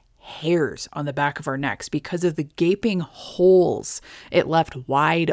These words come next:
open for the government to have sweeping powers over our freedom of speech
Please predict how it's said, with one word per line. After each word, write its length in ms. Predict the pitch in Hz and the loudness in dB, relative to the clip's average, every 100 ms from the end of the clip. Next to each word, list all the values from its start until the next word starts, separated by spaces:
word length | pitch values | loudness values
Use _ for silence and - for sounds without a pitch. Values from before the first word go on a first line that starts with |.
| - | 0
open 400 | 151 156 - 131 | 0 0 0 -4
for 160 | 117 135 | -2 -2
the 120 | 139 | 0
government 480 | 147 151 156 143 143 | -2 0 0 0 -2
to 60 | |
have 220 | 143 143 - | -4 -4 -4
sweeping 640 | - - 156 151 190 214 | -6 -4 -4 -2 -2 -4
powers 520 | - 156 131 123 131 | -2 -2 -2 -4 -6
over 240 | - 139 131 | -4 0 0
our 180 | 160 147 | -2 -8
freedom 520 | - 135 123 131 127 | -10 -6 -4 -4 -4
of 160 | 160 - | -4 -4
speech 460 | - 143 123 - | -8 -6 -8 -8